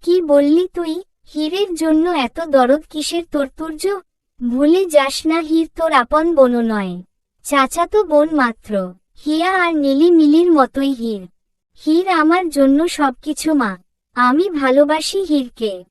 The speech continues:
আর আমার ভালোবাসার জন্য আমি সবকিছু করতে পারি।" ঠাস করে একটা থাপ্পড় মারলেন তমা বেগম তুর্য গালে। বাড়ির সবাই অবাকের শেষ সীমায় পৌঁছে গেছে তুর্যর কথা শুনে।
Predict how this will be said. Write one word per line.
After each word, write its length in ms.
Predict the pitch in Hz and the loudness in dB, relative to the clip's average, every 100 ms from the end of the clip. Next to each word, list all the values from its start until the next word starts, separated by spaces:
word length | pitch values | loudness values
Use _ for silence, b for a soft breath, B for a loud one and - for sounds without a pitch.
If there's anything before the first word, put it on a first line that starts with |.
| _ | _
আর 260 | 254 262 294 | 0 0 2
আমার 380 | 311 311 392 359 | 2 4 2 -2
ভালোবাসার 760 | 254 226 262 277 311 370 381 | -2 0 0 -2 -4 -4 -6
জন্য 340 | 285 277 269 311 | -2 0 2 2
আমি 300 | 294 254 294 | 2 2 0
সবকিছু 600 | - 254 - 320 - 370 | 0 -4 -4 -10 -8 -4
করতে 380 | 311 277 - 285 | 0 -2 -2 -4
পারি।" 440 | 247 208 190 180 - _ _ _ _ - | -2 -4 -6 -14 -20 _ _ _ _ -4
ঠাস 360 | 269 294 - | 0 0 -2
করে 280 | - 339 381 | -4 -4 0
একটা 380 | 349 302 - 339 | -2 -4 -4 -4
থাপ্পড় 480 | - 247 - 359 349 | -2 -6 -4 -2 0
মারলেন 460 | 285 254 269 330 | 2 0 0 -2
তমা 280 | 294 269 320 | -2 0 0
বেগম 420 | 277 254 262 330 | -2 0 2 2
তুর্য 420 | 339 311 254 277 | 0 -4 0 0
গালে। 420 | 247 208 196 185 185 _ _ _ 233 | 0 -2 -4 -10 -12 _ _ _ -8
বাড়ির 480 | 233 240 240 320 | -2 0 0 -2
সবাই 540 | 370 - 311 285 339 339 | -4 -4 -2 0 0 0
অবাকের 420 | 254 254 - 339 | 0 -2 -4 -6
শেষ 280 | - 285 277 | -4 -4 -6
সীমায় 440 | - 330 311 339 | -4 0 2 0
পৌঁছে 440 | 330 285 277 349 330 | -2 -2 -2 -4 -2
গেছে 380 | 254 - 320 | -4 -4 -8
তুর্যর 420 | 320 285 247 311 339 | -8 -8 -6 -4 -4
কথা 320 | 285 - 254 | -4 -4 -6
শুনে। 460 | 254 254 214 190 | -4 -4 -4 -6